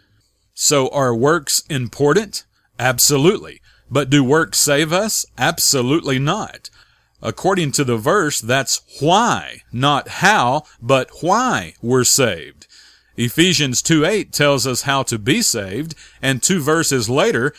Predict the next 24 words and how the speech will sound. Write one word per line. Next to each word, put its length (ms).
tells 340
us 180
why 580
we're 220
saved. 600
And 180
folks, 320
there 220
are 80
millions 560
of 180
people 400
that 160
are 80
being 320
deceived 560
in-, 140
into 260
thinking 480
that 260
these 300
two 220
verses 520
mixed 800